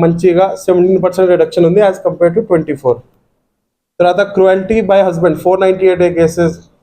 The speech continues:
భార్య భర్త మధ్య గొడవ, ఒక చాలా కేసెస్ మనకి వస్తాయి. దానికి మనం మహిళా పోలీస్ స్టేషన్స్ ఉన్నాయి, అక్కడ బాగా కౌన్సిలింగ్ ఇస్తున్నారు.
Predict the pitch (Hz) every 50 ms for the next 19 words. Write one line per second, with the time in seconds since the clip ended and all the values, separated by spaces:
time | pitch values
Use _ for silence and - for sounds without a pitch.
0 | _ _ _ _ - 156 165 175 180 175 165 170 175 185 170 170 160 165 170 165
1 | 156 160 156 160 170 175 180 - - - _ - 135 - 147 - 175 165 165 175
2 | 185 180 180 190 175 175 - 180 175 160 156 165 - - 151 151 156 156 156 160
3 | 151 151 - - - 165 180 202 202 _ _ _ _ _ _ - 170 165 170 170
4 | 170 175 185 180 180 185 180 180 170 156 156 170 180 202 202 202 196 190 185 175
5 | 175 180 170 185 180 165 151 165 156 151 175 185 - - 151 156 - - 175 180
6 | 170 160 160 170 170 156 165 160 156 156 - 196 190 185 175 170 170 - 156 147
7 | 139 139 151